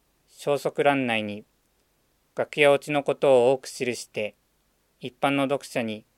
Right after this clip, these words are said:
敬を失するに至っては、どこまでもその罪を赦せねばならぬ。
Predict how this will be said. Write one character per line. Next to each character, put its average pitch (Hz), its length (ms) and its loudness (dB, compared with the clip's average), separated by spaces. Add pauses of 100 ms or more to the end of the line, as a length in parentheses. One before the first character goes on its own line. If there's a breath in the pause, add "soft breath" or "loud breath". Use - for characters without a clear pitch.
(120)
敬 135 220 2
を 135 140 4
失 - 220 -10
す - 140 -8
る 143 100 -2
に 127 120 -2
至 123 140 -4
っ 120 100 -2
て 120 180 -4
は、 104 220 -4 (1160)
ど 131 120 -2
こ 156 120 0
ま 143 140 2
で 123 120 0
も 107 220 -4 (100)
そ - 160 -10
の 131 160 -2
罪 135 320 -2
を 110 160 0 (220)
赦 - 180 -14
せ 147 140 -6
ね 143 160 0
ば 127 180 2
な 110 120 -2
ら 113 140 2
ぬ。 101 220 -6